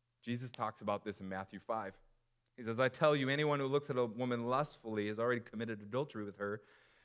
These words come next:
in his heart." That's a whole sermon we could do. "But if your right eye causes you to sin, gouge it out, throw it away. It is better for you to lose one part of your body than your whole body to be thrown into hell." There's a purging. There's an elimination.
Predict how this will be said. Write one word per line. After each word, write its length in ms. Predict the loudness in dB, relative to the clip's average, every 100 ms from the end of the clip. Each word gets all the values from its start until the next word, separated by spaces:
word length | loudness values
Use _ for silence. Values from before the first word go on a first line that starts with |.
| _ _
in 140 | 0 2
his 120 | 2
heart." 320 | 4 4 2 -4
That's 160 | -4 -4
a 40 |
whole 280 | 0 2 2
sermon 360 | 2 2 0 -8 _ _ _ -10
we 120 | -8
could 160 | -6
do. 180 | -6 -6 -8 _ _ _ _ _ _ _ _ _ _ _
"But 100 | -2
if 120 | 2
your 120 | 2
right 200 | 6 6
eye 140 | 6 4
causes 320 | 4 0 2
you 60 | 0
to 100 | 2
sin, 380 | 4 4 2 -4 _ _ _ _ _ 4
gouge 260 | 6 6
it 60 | 8
out, 220 | 6 6
throw 160 | 2 4
it 60 |
away. 240 | 6 4 2 -6 _ _ _ _ _ -16
It 40 |
is 60 | -4
better 200 | 0 0
for 100 | 0
you 80 | -2
to 60 |
lose 220 | 0 -2 -2
one 140 | -4
part 220 | -2 -2
of 80 | -2
your 80 | -2
body 260 | -2 -2
than 160 | -4 -10
your 100 | -12
whole 140 | -10
body 280 | -6 -6 -8
to 100 | -12
be 80 | -16
thrown 280 | -18 -20 -18
into 160 | -14
hell." 200 | -14 -14 -18 _ _ _ _ _ _ _ _ _ _ _ _ _ _ _ _ _ _ _
There's 120 | -14 -14
a 40 |
purging. 480 | -4 -2 -2 -4 -12 -18 _ -20
There's 120 | -14
an 60 |
elimination. 640 | -8 -6 -2 -2 -4 -10